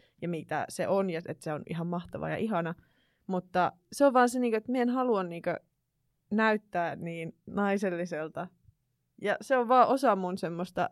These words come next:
identiteettiä, että se, se ei, se ei sovi mulle.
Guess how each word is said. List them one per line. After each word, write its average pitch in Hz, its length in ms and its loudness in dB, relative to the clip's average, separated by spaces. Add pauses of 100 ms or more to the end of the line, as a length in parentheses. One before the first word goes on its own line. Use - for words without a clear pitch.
(100)
identiteettiä, 175 840 -2 (140)
että 180 260 -8
se, 170 440 -6
se - 180 -4
ei, 208 160 0 (440)
se - 120 0
ei 214 80 4
sovi 214 420 2
mulle. 156 400 -6